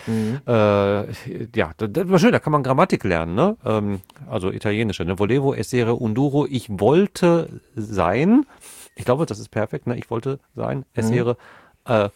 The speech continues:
Speaker 2: un duro, ein harter, <laughs> ein harter Kerl.
Speaker 1: Ah, ja.
Speaker 2: Wollte ich sein. Aber jetzt sitze ich hier in meinen engen Gl-, in Glitzerhosen <laughs> und dem weiß geschminkten Gesicht.
Speaker 1: Ja, ja, ja.
Speaker 2: Mhm. Und singen diese gefühlvolle Piano-Ballade.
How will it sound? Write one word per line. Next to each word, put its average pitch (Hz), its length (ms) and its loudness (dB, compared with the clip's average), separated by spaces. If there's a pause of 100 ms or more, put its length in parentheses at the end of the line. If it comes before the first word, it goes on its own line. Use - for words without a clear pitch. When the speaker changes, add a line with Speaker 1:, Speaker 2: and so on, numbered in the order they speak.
Speaker 2:
un 120 200 2
duro, 131 340 0
ein 101 300 -2
harter, 101 340 2 (160)
<laughs> - 540 -18
ein 98 100 -6
harter 104 160 -4
Kerl. 95 300 -2 (200)
Speaker 1:
Ah, 107 720 -2 (320)
ja. - 60 -8
Speaker 2:
Wollte 90 160 -4
ich 80 60 -12
sein. 80 180 -4
Aber 117 320 4 (560)
jetzt 107 120 -2
sitze 113 200 -6
ich 101 60 -12
hier 110 120 0
in 104 80 -2
meinen 104 200 -2
engen 104 360 -4
Gl-, 117 120 -4
in 107 180 -4
Glitzerhosen 104 680 -2 (600)
<laughs> - 720 -2
und 117 140 -4
dem 95 280 -4
weiß 101 200 0
geschminkten 92 440 -12
Gesicht. 82 320 -10 (480)
Speaker 1:
Ja, 104 100 -6 (120)
ja, 95 120 -8 (120)
ja. 87 80 -8 (840)
Speaker 2:
Mhm. 104 420 0
Und 107 180 0
singen 113 220 0
diese 90 240 -4
gefühlvolle 98 480 -6
Piano-Ballade. 78 680 -8